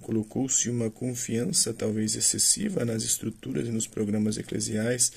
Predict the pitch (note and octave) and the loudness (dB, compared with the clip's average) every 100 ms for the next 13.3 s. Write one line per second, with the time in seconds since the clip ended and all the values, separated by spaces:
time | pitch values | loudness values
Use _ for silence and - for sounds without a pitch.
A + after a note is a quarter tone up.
0 | - - - - - G#2+ - B2+ B2 A#2+ | -8 -14 -14 -12 -4 2 2 2 2 4
1 | - A2 - A#2 A2 A2 G#2+ - G#2+ G#2+ | 4 2 0 0 0 2 0 -2 0 2
2 | - A#2 D3+ C3+ C3 E3 - - - - | 2 0 -2 -2 0 0 0 -2 -2 -2
3 | - - - - - A#2 - A#2 C#3+ - | -2 2 4 6 4 4 2 2 0 -2
4 | - A2 - A2 - - - - A#2 - | 0 0 2 8 8 8 4 -6 -8 -12
5 | - - - - - - - - - - | -20 -18 -16 -14 -16 -18 -20 -18 0 0
6 | - - - - C#3 - A#2+ A2 A2+ - | 2 0 2 2 2 2 2 4 6 8
7 | - A#2 - A2 - G#2 - G2+ F#2+ G2 | 8 8 8 10 8 8 2 2 2 -2
8 | G2 - - - - - - - B2+ A#2+ | -4 -10 -12 -14 -14 -12 -8 -2 0 2
9 | B2 A#2 A2+ G#2+ A2+ - - A2+ A2+ - | 2 2 6 6 6 0 -2 0 0 -2
10 | E3+ B2+ A#2 A2+ A#2 - G#2+ G#2 A2+ - | -4 -2 0 0 -2 0 0 2 4 4
11 | - A#2+ A2 B2 A2+ A2 - G#2+ - G#2 | 4 0 0 0 2 4 6 6 4 4
12 | G#2 G#2 - G#2 G#2 - D#3 - - - | 2 2 -2 0 6 6 6 0 -4 -2
13 | - A2 | 2 0